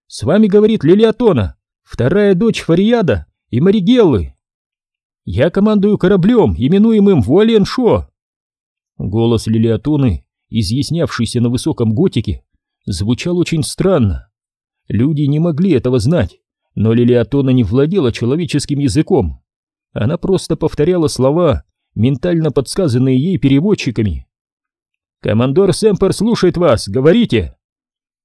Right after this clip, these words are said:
На капитанском мостике Махариуса вновь зазвучал нечеловеческий голос. «Люди, вы мужественно сражаетесь!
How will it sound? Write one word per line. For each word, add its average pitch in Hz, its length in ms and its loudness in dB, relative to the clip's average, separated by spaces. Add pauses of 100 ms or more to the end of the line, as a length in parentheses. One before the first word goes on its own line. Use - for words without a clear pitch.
(140)
На 110 160 -4
капитанском 120 600 -2
мостике 120 400 -2
Махариуса 117 680 -2 (420)
вновь 123 360 0
зазвучал 123 580 -2
нечеловеческий 143 760 -2
голос. 139 460 0 (520)
«Люди, 131 600 0 (280)
вы 123 200 0
мужественно 214 560 0
сражаетесь! 190 800 0